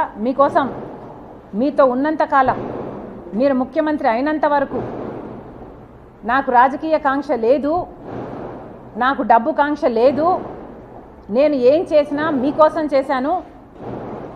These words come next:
నేను త్యాగం అనుకొని చేశాను, నా అన్న కోసం అనుకొని చేశాను. మీరు ముఖ్యమంత్రి కావాలని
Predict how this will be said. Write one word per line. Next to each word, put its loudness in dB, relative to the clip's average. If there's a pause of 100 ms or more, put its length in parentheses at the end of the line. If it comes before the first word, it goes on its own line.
(200)
నేను 2
త్యాగం 4
అనుకొని 0
చేశాను, 0 (800)
నా -2
అన్న 0
కోసం 4
అనుకొని 0
చేశాను. 0 (1400)
మీరు 2
ముఖ్యమంత్రి -2
కావాలని 2